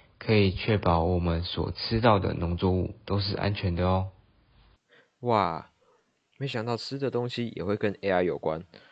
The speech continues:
Speaker 2: 我还能想到跟A I有关的只剩下车子跟网路了。
Speaker 1: 其实没错哦，车子、网路也跟A I有关系哦。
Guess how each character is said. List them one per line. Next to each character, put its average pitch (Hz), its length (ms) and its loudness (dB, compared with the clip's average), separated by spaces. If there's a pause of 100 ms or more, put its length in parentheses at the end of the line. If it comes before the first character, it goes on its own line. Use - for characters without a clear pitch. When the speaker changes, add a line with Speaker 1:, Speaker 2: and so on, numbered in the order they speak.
(180)
Speaker 2:
我 98 60 -16
还 95 200 -4
能 135 120 -2
想 113 180 -6
到 117 120 -4
跟 120 240 -6
A 117 100 0
I 117 100 4
有 104 160 2
关 101 220 -4
的 90 200 0
只 - 160 -10
剩 123 160 -4
下 127 140 0
车 139 280 -2
子 - 140 -16
跟 127 160 0
网 87 140 -6
路 101 160 0
了。 - 200 -2 (1040)
Speaker 1:
其 110 220 2
实 107 360 -2
没 110 200 2
错 147 240 4
哦， 131 340 4 (500)
车 135 240 6
子、 117 400 2
网 90 160 0
路 98 320 2
也 76 180 -2
跟 98 460 4
A 107 160 0
I 104 120 2
有 82 140 -2
关 90 220 0
系 92 260 -2
哦。 90 200 0